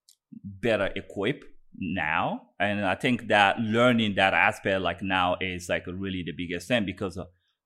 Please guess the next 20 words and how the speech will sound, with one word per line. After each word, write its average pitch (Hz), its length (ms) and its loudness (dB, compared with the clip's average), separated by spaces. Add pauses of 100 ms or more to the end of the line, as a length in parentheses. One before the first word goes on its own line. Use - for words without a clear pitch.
(120)
I 95 300 2
thought 104 680 6 (1000)
that 107 140 2
I, 98 260 6
uh, 90 240 4
I 104 60 6
had 101 280 2
to 113 80 -4
learn 104 280 0
so 104 260 -2
much 95 300 -4
more, 104 320 -2
not 101 320 0
realizing 92 680 -2
the 90 60 -8
potential 98 640 -6
that 90 120 -4
I 85 100 0
already 92 640 -6
had. 90 360 0